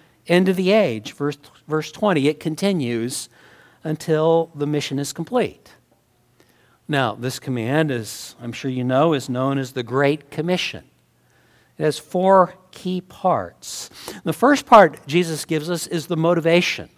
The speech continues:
for fulfilling the Great Commission. You, you see the word therefore at the beginning of verse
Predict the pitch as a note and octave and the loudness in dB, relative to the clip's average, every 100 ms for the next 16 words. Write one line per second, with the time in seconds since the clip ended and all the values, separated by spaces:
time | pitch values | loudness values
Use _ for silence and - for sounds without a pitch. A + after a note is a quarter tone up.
0 | _ _ _ _ - D3+ D#3+ - F#3+ F3+ | _ _ _ _ -4 -2 -2 2 4 4
1 | C#3+ C3+ C3 - - D3+ D3 D3 E3 E3 | 2 0 -2 -10 -16 -4 0 4 4 4
2 | D#3+ F3 F3 - D#2+ - - - - - | 2 4 4 -2 -10 -16 -20 -20 -20 -4
3 | E3 E3 F3 E3+ B3 A3 G#3 G3 C3 D3 | 0 0 -2 -2 2 4 6 4 2 2
4 | E3 F#3+ G#3 G3+ A#3+ - _ _ _ _ | 2 2 -2 -2 -4 -8 _ _ _ _
5 | _ E3 - D#3+ E3 F3 F#3+ F3+ E3+ D#3 | _ -8 -4 -2 2 4 4 2 0 -2
6 | F#3 F3+ - | 0 0 -2